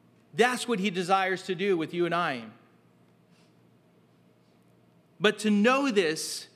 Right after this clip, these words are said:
ought to compel us to love as he loved us.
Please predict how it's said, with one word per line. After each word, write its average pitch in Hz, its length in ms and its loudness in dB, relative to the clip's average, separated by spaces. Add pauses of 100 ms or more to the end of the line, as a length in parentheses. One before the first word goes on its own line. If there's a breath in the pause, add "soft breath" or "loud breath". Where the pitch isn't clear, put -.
(440 soft breath)
ought 208 240 0
to 233 140 -2
compel 233 580 2
us - 520 -2 (600 soft breath)
to 220 120 4
love 220 320 4
as 202 180 2
he 220 120 -2
loved 196 320 2
us. - 560 -2